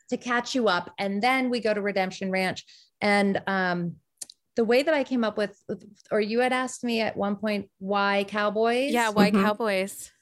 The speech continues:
Speaker 1: Okay, so they're still dark knights. They're still bikers.
Speaker 2: Okay.
Speaker 1: Um, but these, the Redemption Ranch guys came to me. Like, I didn't pick them. They came to me
Speaker 2: <laughs>
Speaker 1: when I, <laughs> when I was writing She Loves Me and I met Marshall,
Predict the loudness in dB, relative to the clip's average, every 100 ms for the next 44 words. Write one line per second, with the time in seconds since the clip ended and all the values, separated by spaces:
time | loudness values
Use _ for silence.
0 | _ _ _ _ 0 2 2 2 2 2
1 | 2 0 -2 0 2 2 0 -4 -4 -6
2 | -6 -8 -2 -2 0 0 2 0 0 -2
3 | -2 -6 -12 -20 -20 -12 -2 2 4 2
4 | 0 -4 0 -2 -2 _ -20 -4 0 2
5 | 0 -4 -14 _ _ -12 0 0 2 2
6 | 0 0 -2 0 0 -2 -2 -2 -2 -4
7 | -2 0 0 -2 -2 -2 -4 -8 -2 -2
8 | 0 0 2 2 2 0 0 -2 0 -4
9 | -4 -6 -12 -10 -4 2 4 4 0 0
10 | 2 0 0 2 6 6 4 0 -4 0
11 | 0 4 4 4 4 4 4 2 0 0
12 | -2 -8 -6 -6 0 2 4 4 2 0
13 | 0 0 2 0 -2 -4 -4 2 2 2
14 | 0 0 0 0 0 2 2 2 0 2
15 | 0 0 0 2 -2